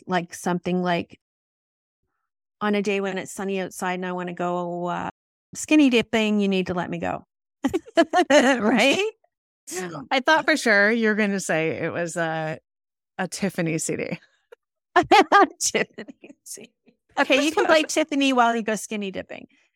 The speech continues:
Speaker 1: Um, yeah, right?
Speaker 2: Yeah. <laughs>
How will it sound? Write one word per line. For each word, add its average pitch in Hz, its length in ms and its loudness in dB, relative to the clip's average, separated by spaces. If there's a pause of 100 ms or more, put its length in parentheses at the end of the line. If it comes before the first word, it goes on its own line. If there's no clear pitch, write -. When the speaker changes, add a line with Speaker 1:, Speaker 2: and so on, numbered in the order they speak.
(200)
Speaker 1:
Um, 220 500 -2
yeah, 202 280 -2 (220)
right? - 180 -4
Speaker 2:
Yeah. - 260 0 (380)
<laughs> 330 540 -6